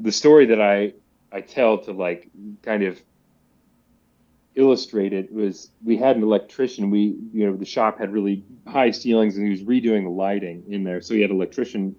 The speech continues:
in there during the day redoing the lighting, and the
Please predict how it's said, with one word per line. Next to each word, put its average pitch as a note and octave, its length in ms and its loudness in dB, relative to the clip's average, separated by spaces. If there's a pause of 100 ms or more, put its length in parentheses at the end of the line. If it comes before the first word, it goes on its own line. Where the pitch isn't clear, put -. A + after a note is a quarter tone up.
in G#2+ 160 0
there F#2 160 0
during F#2+ 220 0
the F2+ 60 -6
day F#2+ 420 0 (840)
redoing B2 300 4
the G2+ 80 2
lighting, A2+ 380 2
and F#2+ 100 -6
the G2 200 -8